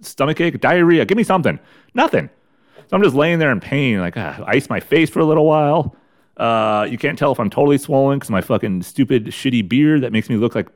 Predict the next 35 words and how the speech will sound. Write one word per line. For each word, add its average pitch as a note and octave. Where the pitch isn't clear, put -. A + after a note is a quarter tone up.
f-, -
twenty C3+
years G#2
older, D3+
uh, D3
but G3
I A3
don't F3
care. D3
If, -
if -
you E3+
wanna A3+
feel F#3
old, G2+
just -
have F#3+
a D#3+
mouth B2
like F#2
mine. F#2
If -
you D#3+
wanna A#3
feel D3+
old, C3+
g-, A#3
get G3+
a, C3+
make C#3+
an A3+
appointment E3+
for C3+
a G#2+
periodontist. A#2+